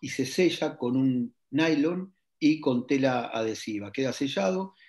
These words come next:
y se cambia todos los días, así en el término de diez a quince días ustedes tienen la piel en estas condiciones,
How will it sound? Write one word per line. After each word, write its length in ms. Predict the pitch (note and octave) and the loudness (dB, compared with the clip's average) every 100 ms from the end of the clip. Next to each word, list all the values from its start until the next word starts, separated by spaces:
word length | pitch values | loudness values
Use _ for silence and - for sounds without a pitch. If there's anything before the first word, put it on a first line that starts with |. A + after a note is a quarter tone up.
| _ - | _ 0
y 180 | D3 | 0
se 140 | D3 C#3 | 2 0
cambia 320 | D3+ D3+ C3+ | 2 2 2
todos 200 | D#3 D3+ | 2 2
los 120 | C#3 | 0
días, 500 | F#3+ D3+ C#3+ D#3 - _ _ | 0 0 0 -6 -14 _ _
así 260 | - A2 C#3+ | -12 -4 0
en 60 | |
el 100 | C3+ | 2
término 380 | C3 D3 C3+ B2 | 2 2 2 2
de 100 | A#2 | 0
diez 300 | A#2+ C#3 C#3 | 0 -2 -2
a 80 | B2+ | -6
quince 320 | C#3+ C3+ C#3 | -4 -2 0
días 280 | C#3+ D3 C#3 | 2 0 -2
ustedes 360 | - B2 A#2+ - | -8 -6 -6 -4
tienen 280 | C3+ B2+ | -2 -2
la 120 | A#2 A2+ | -4 -4
piel 200 | C3 B2 | -4 -2
en 100 | C3+ | -2
estas 200 | C3+ C3+ | -4 -6
condiciones, 640 | C3+ C3+ C3+ C3 C#3 | -4 -4 -2 -2 -2